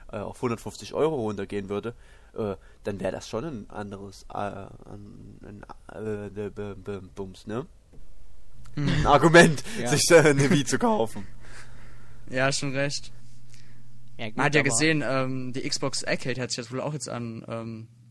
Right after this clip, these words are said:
Speaker 2: wirklich an Casual Gamer gerichtet, die zum Beispiel jetzt, äh, keine zweihundertfünfzig Euro für eine Wii-Spielkonsole ausgeben möchten.
Speaker 1: Ja, ja, genau.
Speaker 3: Funktioniert
Speaker 2: Aber
Speaker 3: das Konzept bei Microsoft mit dem Arcade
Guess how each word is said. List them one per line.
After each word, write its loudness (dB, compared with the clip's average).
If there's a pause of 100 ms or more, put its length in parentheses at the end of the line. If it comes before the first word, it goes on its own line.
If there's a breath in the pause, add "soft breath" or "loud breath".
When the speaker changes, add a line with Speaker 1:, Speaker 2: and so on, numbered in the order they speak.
(500)
Speaker 2:
wirklich 0
an -6
Casual -4
Gamer -4
gerichtet, -6
die -6
zum -10
Beispiel -6
jetzt, -6
äh, -2 (360)
keine -6
zweihundertfünfzig -4
Euro -2
für -12
eine -8
Wii-Spielkonsole -8
ausgeben -4
möchten. -4
Speaker 1:
Ja, -4
ja, 0
genau. -4 (2000 soft breath)
Speaker 3:
Funktioniert 0
Speaker 2:
Aber 2
Speaker 3:
das -2
Konzept -4
bei -2
Microsoft -6
mit -6
dem -4
Arcade -4